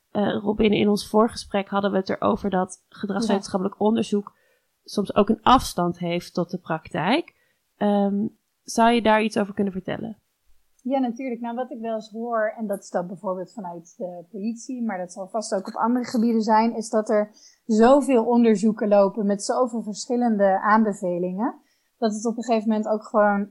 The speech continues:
Speaker 2: bijna niet te doen is om al die aanbevelingen te implementeren in de praktijk. En soms, eh, zijn onderzoeken ontzettend praktijkgericht, soms iets minder, maar het, het is niet altijd mogelijk om, eh,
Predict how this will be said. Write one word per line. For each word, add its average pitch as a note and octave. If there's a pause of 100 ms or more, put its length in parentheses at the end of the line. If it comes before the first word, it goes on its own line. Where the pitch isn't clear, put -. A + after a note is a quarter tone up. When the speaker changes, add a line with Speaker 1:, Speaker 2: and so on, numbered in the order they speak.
Speaker 2:
bijna G#3+
niet G#3
te G#3+
doen A3+
is F#3+
om G#3
al G#3+
die G#3
aanbevelingen F#3+
te -
implementeren G3
in F3
de F#3+
praktijk. F#3+
En G#3+
soms, A#3+ (280)
eh, G#3
zijn G#3
onderzoeken G#3
ontzettend A3
praktijkgericht, G3
soms A3
iets G3+
minder, A#3+
maar G#3 (360)
het, G#3
het A3
is C4
niet C4
altijd G3
mogelijk G3
om, F#3+ (160)
eh, F3